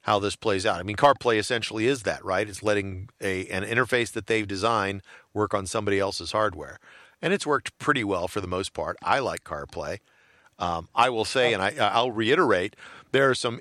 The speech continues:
idiot manufacturers at some idiot car companies who don't know how to use an interface that was designed by people who, who design interfaces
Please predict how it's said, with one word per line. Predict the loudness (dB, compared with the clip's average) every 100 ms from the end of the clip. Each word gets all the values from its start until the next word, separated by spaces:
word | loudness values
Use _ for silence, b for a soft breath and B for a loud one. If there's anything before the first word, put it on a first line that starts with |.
| -2
idiot | 2 2 0 -8 _ _ _
manufacturers | -2 0 0 0 2 2 0 0 0 -2
at | -6
some | -8 -6 0
idiot | 0 0 4
car | 4 6
companies | 2 0 -4 -4
who | -6
don't | 0 0 0
know | -2
how | 2 2
to | 2 -4 -4
use | -2 -2 -4 -6 -10 -14 -4
an | 0
interface | 0 0 2 0 -2
that | -8
was |
designed | -8 -2 0 0 4
by | 2
people | 2 -4 -2
who, | -4 -4 B B
who | -2
design | 0 2 0 0
interfaces | 0 0 0 -2 -4 -6 -8